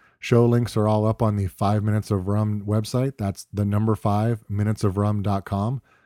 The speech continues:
The show is also on iTunes as Five Minutes of Rum. You can subscribe there,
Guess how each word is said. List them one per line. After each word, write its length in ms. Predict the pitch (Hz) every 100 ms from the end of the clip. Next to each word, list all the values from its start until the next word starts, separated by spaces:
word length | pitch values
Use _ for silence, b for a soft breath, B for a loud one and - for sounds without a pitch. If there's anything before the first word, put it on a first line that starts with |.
| b b
The 100 | 101
show 240 | - 117
is 80 | 110
also 300 | 107 110 -
on 100 | 110
iTunes 540 | 104 113 - 131 139 117
as 140 | 107
Five 300 | - 107 113
Minutes 240 | 113 110
of 120 | 107 98
Rum. 320 | 113 147 151
You 140 | 110
can 240 | 101 107 101
subscribe 540 | - 95 - 110 113
there, 300 | 113 117 127